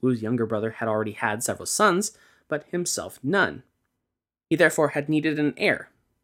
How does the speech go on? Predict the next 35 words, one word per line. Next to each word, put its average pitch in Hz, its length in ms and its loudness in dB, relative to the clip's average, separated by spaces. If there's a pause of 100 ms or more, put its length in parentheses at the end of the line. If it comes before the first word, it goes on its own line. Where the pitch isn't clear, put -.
you 247 80 2
know, - 140 -4 (520)
just 196 180 -2
in 113 120 0
case. - 420 -10 (1600)
In 226 100 2
fact, 185 320 4 (220)
such - 260 -2
political 156 340 2
adoptions, - 580 2 (340)
though 120 280 2
relatively 117 560 -2
uncommon 117 520 -2
in 107 160 -2
imperial 101 420 -6
China, 127 400 -4 (580)
had 151 120 2
been 165 180 -2
positively 196 540 0
the 196 100 -2
norm 170 560 2
over 117 140 -8
the 123 100 -4
span 123 280 0
of 131 60 -2
the 120 100 -2
Roman 120 220 2
Empire 117 440 -2
on 110 100 -4
the 143 100 0
far 98 300 -12
side 85 220 -10
of 90 80 -12
the 113 80 -14
world. 127 340 0